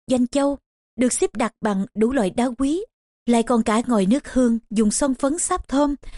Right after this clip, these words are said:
mà nhuộm hồng, để làm nơi bơi lội dẫn nước vui chơi cho Lưu Hành. Khắp mọi ngóc ngách trong tòa Tây Viên, chỗ nào cũng tràn ngập bầu không khí xa hoa, dâm mị. Quá đáng nhất là, để thuận tiện cho việc mua quan bán tước,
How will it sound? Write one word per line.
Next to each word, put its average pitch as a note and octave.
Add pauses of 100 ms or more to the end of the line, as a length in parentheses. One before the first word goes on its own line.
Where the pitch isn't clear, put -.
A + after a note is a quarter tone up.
(140)
mà A3+
nhuộm G3+
hồng, G#3+ (380)
để A#3
làm C4
nơi C4
bơi C#4+
lội F#3+
dẫn G3+
nước D4+
vui B3
chơi C4 (340)
cho A#3
Lưu G#3+
Hành. F3 (460)
Khắp -
mọi G#3+
ngóc D4
ngách F4
trong C4
tòa G3
Tây A3+
Viên, B3+ (380)
chỗ G3+
nào B3+
cũng B3
tràn G#3+
ngập F#3+
bầu G3
không B3
khí C#4+
xa B3
hoa, B3 (180)
dâm G#3
mị. F3 (760)
Quá C#4
đáng D#4
nhất E4+
là, F3+ (300)
để C#4
thuận A#3
tiện G#3
cho C#4+
việc A3+
mua B3
quan A3+
bán A#3+
tước, D#4+